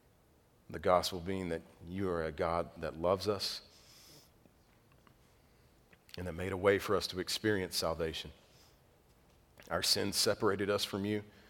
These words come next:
but in your grace, you sent Jesus Christ, who lived a sinless life,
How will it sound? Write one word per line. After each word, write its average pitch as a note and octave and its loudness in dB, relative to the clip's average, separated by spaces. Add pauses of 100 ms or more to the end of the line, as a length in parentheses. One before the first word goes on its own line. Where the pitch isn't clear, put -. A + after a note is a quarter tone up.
(920)
but E2 0
in F#2 0
your G2+ 2
grace, G2 4
you F2 -4
sent F2 -2
Jesus F2 -4
Christ, E2+ -4
who E2+ -8
lived F#2 -2
a G2+ -2
sinless F#2 -2
life, E2 -2